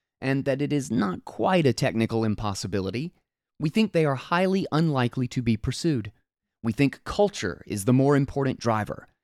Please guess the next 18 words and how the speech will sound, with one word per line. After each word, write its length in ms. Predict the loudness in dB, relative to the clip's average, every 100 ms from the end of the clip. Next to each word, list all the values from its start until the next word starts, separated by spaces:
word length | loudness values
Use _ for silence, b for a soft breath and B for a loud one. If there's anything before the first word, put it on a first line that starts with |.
| _ -4
and 140 | -2 0
as 260 | 0 2
of 140 | 2 2
this 220 | 0 0
writing, 480 | -2 0 0 -4 -10 _ _
that 140 | -6 -4
the 80 | -4
culture 480 | -2 -2 0 -2
of 220 | -2 -4 -2
crypto 380 | -4 0 0
DeFi 600 | 0 -2 -2 -4 -2 -6 -10 _ -6
is 180 | -4 -4 -4
actively 540 | -2 -2 -4 -4 -4 -4
pushing 500 | -2 -2 -2 -2 -2
in 180 | -2 -2
the 100 | 0
wrong 400 | 2 2 2 0
direction. 640 | -2 -4 -4 -10 -14